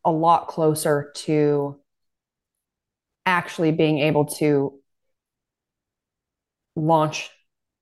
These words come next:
the product, a product. So just one step at a time, one day at a time, then hopefully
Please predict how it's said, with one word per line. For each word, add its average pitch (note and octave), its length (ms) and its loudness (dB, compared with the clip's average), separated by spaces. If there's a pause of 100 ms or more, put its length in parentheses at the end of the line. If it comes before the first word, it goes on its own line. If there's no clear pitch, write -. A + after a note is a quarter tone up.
(640)
the D#3+ 60 -2
product, C3 560 -4 (100)
a D3 40 -4
product. B2 560 -4 (580)
So D3 400 0 (600)
just - 360 0
one D#3+ 460 2
step - 340 -2
at D#3+ 80 0
a D3+ 40 -4
time, D#3 320 0
one D#3+ 140 2
day D#3+ 120 4
at D#3 60 2
a D3+ 60 -2
time, D#3 280 0
then D3 120 2
hopefully D3+ 600 0